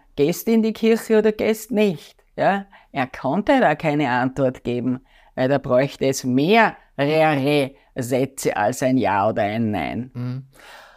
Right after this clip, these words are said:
Speaker 1: Also
Speaker 2: Also
Speaker 1: da
Speaker 2: unsere
Speaker 1: schweifen wir jetzt schon ein bisschen
Speaker 2: Mhm.
Speaker 1: ab, lieber Benedikt.
Speaker 2: Eben, unsere Grundfrage, wo lernen wir leben? Ähm, okay, der Aspekt, wer sagt, was wir leben lernen,
Speaker 1: Ja.
Speaker 2: ist dann ein zusätzlicher.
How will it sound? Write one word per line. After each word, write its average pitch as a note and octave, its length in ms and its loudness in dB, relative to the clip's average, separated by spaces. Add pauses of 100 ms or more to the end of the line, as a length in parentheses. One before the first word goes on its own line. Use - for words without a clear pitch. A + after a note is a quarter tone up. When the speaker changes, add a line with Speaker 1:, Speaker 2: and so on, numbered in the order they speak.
(160)
Speaker 1:
Also D#3+ 160 2
Speaker 2:
Also F3+ 40 4
Speaker 1:
da F#3 80 4
Speaker 2:
unsere E3 180 2
Speaker 1:
schweifen F3 400 2
wir F3 80 4
jetzt E3 220 -2
schon F3 160 2
ein E3+ 120 2
bisschen F3 360 -2
Speaker 2:
Mhm. C#3+ 60 0
Speaker 1:
ab, D3+ 160 2 (100)
lieber C3+ 400 -2
Benedikt. C3 340 -4
Speaker 2:
Eben, D3+ 420 2
unsere D3 400 4
Grundfrage, B2 1000 0 (160)
wo C3+ 320 4
lernen B2 720 0
wir A#2 500 0
leben? A#2+ 960 0 (600)
Ähm, B2 520 4
okay, C3+ 260 4
der A#2 160 4
Aspekt, - 540 -2
wer A2+ 160 2
sagt, A2 400 -4
was A#2+ 220 -2
wir B2 160 0
leben A#2+ 480 -2
lernen, B2 560 2
Speaker 1:
Ja. C3+ 80 -2
Speaker 2:
ist E3 220 0
dann A#2 280 2
ein G#2+ 280 -2
zusätzlicher. D3 880 0